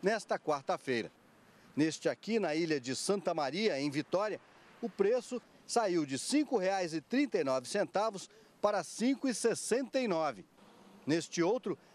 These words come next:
em Cariacica, aumentou sessenta centavos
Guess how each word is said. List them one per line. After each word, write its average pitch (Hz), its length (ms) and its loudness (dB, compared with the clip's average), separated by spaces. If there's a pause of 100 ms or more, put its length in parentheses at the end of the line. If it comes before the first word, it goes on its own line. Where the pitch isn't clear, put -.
em 143 160 -2
Cariacica, 180 720 -2 (260)
aumentou 180 640 0 (280)
sessenta 226 720 0
centavos 208 760 -4